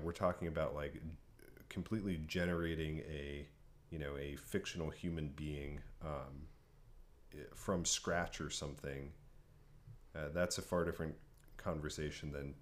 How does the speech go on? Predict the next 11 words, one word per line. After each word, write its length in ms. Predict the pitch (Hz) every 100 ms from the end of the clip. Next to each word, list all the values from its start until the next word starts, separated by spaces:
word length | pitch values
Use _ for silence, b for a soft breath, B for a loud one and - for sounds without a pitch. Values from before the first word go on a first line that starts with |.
| -
an 80 | 85
existing 520 | 80 80 85 - 78 76
person's 480 | 87 80 - 76
likeness 580 | 71 73 78 78 73 -
being 440 | 67 73 69 71 - - - - -
basically 460 | 80 78 - 78 76
taken 340 | - 80 78
away 220 | 73 73
from 200 | 69 73
them 140 | 69 69
for 180 | 71